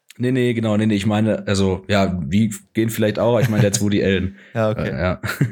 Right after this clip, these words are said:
Speaker 1: Genau. Da
Speaker 2: Ja.
Speaker 1: funktioniert das ja vielleicht. Dann hat man irgendwie so drei, äh, oder dann, wenn man nur Hör dabei guckt, hat man so ein paar Ansätze und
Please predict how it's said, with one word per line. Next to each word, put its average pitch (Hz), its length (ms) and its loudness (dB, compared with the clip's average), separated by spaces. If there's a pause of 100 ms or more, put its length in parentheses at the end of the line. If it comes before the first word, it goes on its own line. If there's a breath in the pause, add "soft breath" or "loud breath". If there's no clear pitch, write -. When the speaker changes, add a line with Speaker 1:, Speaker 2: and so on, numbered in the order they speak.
(920 loud breath)
Speaker 1:
Genau. 90 520 -2
Da 107 260 2
Speaker 2:
Ja. - 60 0
Speaker 1:
funktioniert 139 420 0
das 95 60 0
ja 95 80 0
vielleicht. 87 420 -2
Dann 95 80 0
hat - 80 0
man 101 240 2
irgendwie 101 240 0
so 101 100 -2
drei, 98 400 2
äh, 90 180 -2 (1200)
oder 90 220 2
dann, 92 220 -4
wenn 92 100 0
man 92 140 2
nur 90 100 0
Hör 95 200 2
dabei 90 260 0
guckt, - 380 -8
hat - 100 -10
man 87 160 -4
so 87 80 -4
ein 85 100 -6
paar 85 240 -2
Ansätze 90 480 -4
und - 320 -10